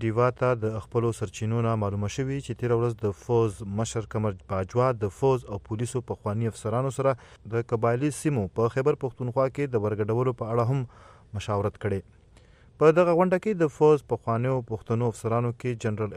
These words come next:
احسان، جنرال علي کولی خان، جنرال حامد خان، جنرال عالم خټک، میجر جنرال تاج الحق، دوه پخواني بریګیډیرانو سعد محمد خان او د محمود شاه په شمول د خیبر پښتونخوا پخواني چیف سیکرټري جاوید اقبال او د پولیسو پخواني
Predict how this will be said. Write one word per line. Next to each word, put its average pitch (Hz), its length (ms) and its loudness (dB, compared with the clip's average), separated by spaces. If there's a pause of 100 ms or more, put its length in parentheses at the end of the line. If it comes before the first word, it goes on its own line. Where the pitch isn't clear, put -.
احسان، 113 480 -2
جنرال 107 360 -4 (120)
علي 104 200 -2
کولی 101 280 -6
خان، 123 280 0 (440)
جنرال 127 380 0
حامد 113 440 -4
خان، 120 240 -2
جنرال 113 420 -4
عالم 104 380 -4
خټک، 117 360 -4 (140)
میجر 104 460 -4
جنرال 107 260 -2
تاج 98 280 -6
الحق، 110 360 -4 (240)
دوه 131 180 4
پخواني 117 500 -2
بریګیډیرانو 110 680 0
سعد 113 320 -2
محمد 104 220 -2
خان 127 340 -2 (340)
او 107 140 2
د 110 300 0
محمود 104 280 -4
شاه 120 200 -2
په 110 120 -6
شمول 113 360 -4
د 107 140 -2
خیبر 110 240 -2
پښتونخوا 107 580 -6
پخواني 104 440 -6
چیف 104 220 -8
سیکرټري 123 420 -8 (420)
جاوید 107 320 2
اقبال 120 420 4
او 104 160 0
د 101 260 -4
پولیسو 113 300 -4
پخواني 107 500 -4